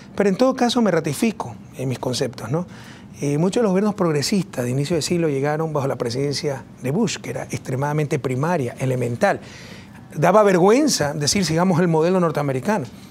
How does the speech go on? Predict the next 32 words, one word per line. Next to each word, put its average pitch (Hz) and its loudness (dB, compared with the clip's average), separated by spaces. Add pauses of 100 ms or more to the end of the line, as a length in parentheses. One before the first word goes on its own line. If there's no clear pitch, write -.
(220)
Obama, 220 4 (720)
que 143 -4
prácticamente 170 2
no 165 2
hizo 170 2
nada 160 2
con 135 -4
respecto 147 -2
a - 0
América 151 -2
Latina. 151 0
Bueno, 180 -2
no 220 0
quiero 202 0
ser 180 0
egoísta, 135 -2
¿no? 147 0
Lo 156 2
de 131 -2
Cuba 170 0
es 135 0
muy 175 2
importante, 139 -4
pero 131 -4
lo 127 -4
de 127 -2
Venezuela 123 -2
es 139 -2
una 143 -2
contradicción, 135 -4
por 147 -4
ejemplo. 139 -6